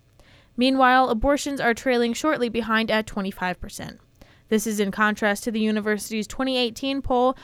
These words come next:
which found the top issues were healthcare, the economy, and immigration. The latest poll was conducted following the Supreme Court draft opinion that was leaked showing the High Court is considering overturning the landmark abortion case Roe versus Wade.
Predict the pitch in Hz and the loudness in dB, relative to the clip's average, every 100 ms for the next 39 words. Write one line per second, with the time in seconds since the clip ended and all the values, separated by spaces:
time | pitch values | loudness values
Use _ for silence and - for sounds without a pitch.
0 | - 247 240 262 247 247 269 269 247 247 | -6 -6 0 0 0 0 0 0 -2 -4
1 | 262 254 247 233 262 269 294 277 269 202 | -4 0 0 2 0 0 -2 0 -2 -4
2 | 226 247 240 226 220 220 208 202 196 185 | -4 -2 0 0 0 -2 -2 -4 -4 -4
3 | 185 185 196 190 175 - - _ _ _ | -4 -4 -4 -4 -8 -12 -18 _ _ _
4 | _ _ _ - 220 220 214 - 247 220 | _ _ _ -2 2 4 2 0 2 2
5 | 214 - 220 208 208 220 208 233 226 233 | 2 0 0 0 2 0 0 0 2 2
6 | 233 240 226 - 262 247 254 226 226 247 | 0 -4 -6 -4 -2 0 2 0 2 4
7 | 262 254 220 226 214 233 247 233 208 208 | 4 2 -2 -2 0 0 0 0 -2 -2
8 | 208 220 220 - - 208 208 208 208 196 | 0 0 -4 -10 -2 0 0 -2 -4 -4
9 | 190 - 226 240 - 220 262 240 208 - | -6 0 0 0 0 -2 -2 -6 -8 -4
10 | 202 208 202 196 196 196 - 214 220 202 | -2 -2 -2 -2 -2 -4 -4 -2 -2 -2
11 | 175 202 254 247 254 214 220 208 - 202 | 0 0 0 0 0 -2 -2 -4 -4 -6
12 | 208 196 - - - 196 190 196 196 180 | -2 -4 -6 -16 -20 -2 2 2 0 -4
13 | 165 - 175 160 143 113 | -4 -6 -10 -8 -10 -10